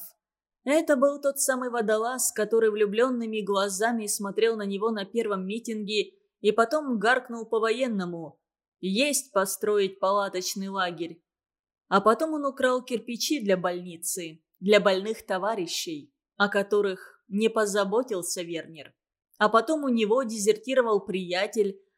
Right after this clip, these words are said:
хороший механик, но слабовольный, эгоистичный человек, у которого не хватало сознательности для преодоления трудностей.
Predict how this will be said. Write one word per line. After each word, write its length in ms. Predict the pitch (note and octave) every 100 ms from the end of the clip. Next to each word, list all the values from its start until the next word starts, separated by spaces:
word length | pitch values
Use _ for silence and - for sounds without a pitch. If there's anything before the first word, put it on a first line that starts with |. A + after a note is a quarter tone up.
| _
хороший 500 | - G3 A3+ C4 B3
механик, 760 | G#3+ G3 F3 F#3+ A3 A3+ G#3 _ _ _ -
но 160 | B3+
слабовольный, 840 | D#4 D#4 A#3+ A#3 G3 A#3+ C4+ A#3 G#3
эгоистичный 800 | F#3+ F#3 F3+ - B3+ B3+ A#3 A#3
человек, 680 | - A#3+ A3+ B3 B3 - _ _ _ _
у 100 | G3
которого 420 | G3 A3 G#3+ G#3+ G#3
не 140 | G#3
хватало 540 | G3+ G#3 G#3 A3+ A3
сознательности 1120 | G3+ G#3 F#3+ A3 A3 A3 G#3+ G#3 - A3 G3+ - _ -
для 180 | F#3+ G#3+
преодоления 720 | G#3 G3+ F#3+ G3+ G3+ G3 G3
трудностей. 920 | G3 A3 G3 E3 E3 - F3+ E3 -